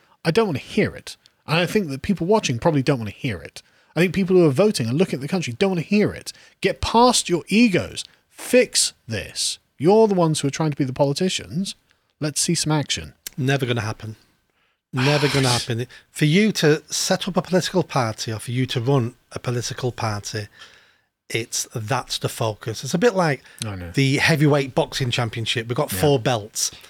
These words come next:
Speaker 1: Yeah.
Speaker 2: It's like f-, the four top boxers all get together and go, "Do you know what? We're not gonna fight each other
Speaker 1: Mm.
Speaker 2: to,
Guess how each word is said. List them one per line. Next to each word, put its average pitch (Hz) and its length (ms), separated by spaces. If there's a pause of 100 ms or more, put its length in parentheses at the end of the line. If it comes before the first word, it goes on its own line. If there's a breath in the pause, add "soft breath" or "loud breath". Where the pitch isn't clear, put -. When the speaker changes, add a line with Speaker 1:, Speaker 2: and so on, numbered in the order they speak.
(160 loud breath)
Speaker 1:
Yeah. 92 240
Speaker 2:
It's - 280
like 170 280
f-, - 280
the 143 80
four 151 260
top - 280
boxers 131 380
all 123 120
get 123 200
together 123 380
and 110 80
go, 113 120
"Do 107 120
you 135 40
know 147 80
what? 147 180 (520 soft breath)
We're 170 80
not 180 140
gonna 156 140
fight 151 460
each 131 240
other 110 300 (200 soft breath)
Speaker 1:
Mm. 101 140
Speaker 2:
to, 120 240